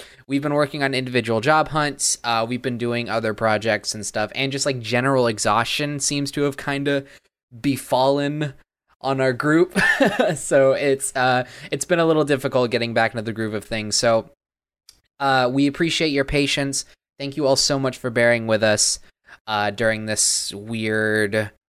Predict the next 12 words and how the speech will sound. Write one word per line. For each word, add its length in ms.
transitional 760
period. 640
Uh, 200
we're 100
trying 220
to 60
get, 160
like, 180
aspects 440
of 80
our 120
life 340